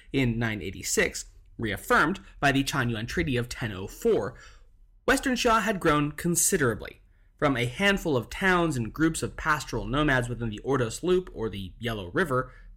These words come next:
to a formidable cavalry empire that spanned not only the Ordos, but reached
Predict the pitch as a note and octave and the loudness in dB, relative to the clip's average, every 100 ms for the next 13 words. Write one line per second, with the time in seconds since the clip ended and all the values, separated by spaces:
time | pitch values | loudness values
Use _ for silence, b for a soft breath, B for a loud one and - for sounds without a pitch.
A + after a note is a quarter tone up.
0 | B B - E3+ - D3 C3 A3 F3+ C3+ | B B 0 0 2 0 2 2 2 0
1 | - F#3 E3+ D3 D3 - F3+ - F#2+ G#2+ | 0 0 2 2 0 0 -2 -4 -6 -6
2 | F#2 - C#3 C3 D3+ - E3 D3 A#2+ D#3 | -6 -2 0 2 0 2 2 2 0 0
3 | E3+ C#3+ - B B - E3+ D#3 F#3+ - | 2 2 -2 B B 0 0 2 0 0